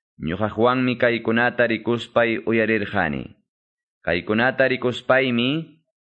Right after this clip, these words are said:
Hinaspa uyariykuspaymi hawachiwaqni angelpa hayllanpi qunqurakuykurqani adoranaypaq. Hinaptinmi pay ñataq niwarqa:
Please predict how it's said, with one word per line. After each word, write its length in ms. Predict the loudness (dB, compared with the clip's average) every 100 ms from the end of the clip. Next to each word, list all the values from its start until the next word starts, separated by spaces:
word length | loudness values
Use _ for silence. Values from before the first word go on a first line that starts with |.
| -10
Hinaspa 500 | -2 0 0 0 2 4
uyariykuspaymi 1000 | 2 2 0 -2 -2 2 2 2 0 -2
hawachiwaqni 880 | 0 0 2 2 2 2 0 0 0
angelpa 580 | 0 0 0 0 0
hayllanpi 720 | 0 0 2 0 0 0 -2 0
qunqurakuykurqani 1200 | -2 0 2 2 0 -2 0 -2 0 0 0 0
adoranaypaq. 880 | 0 2 2 2 0 0 -6 -10 -12 _ _ _ _ _ _ _ _
Hinaptinmi 560 | -4 -4 -2 -2 0 0
pay 180 | 2 2
ñataq 320 | 2 0 0 0
niwarqa: 640 | 2 2 0 -4 -14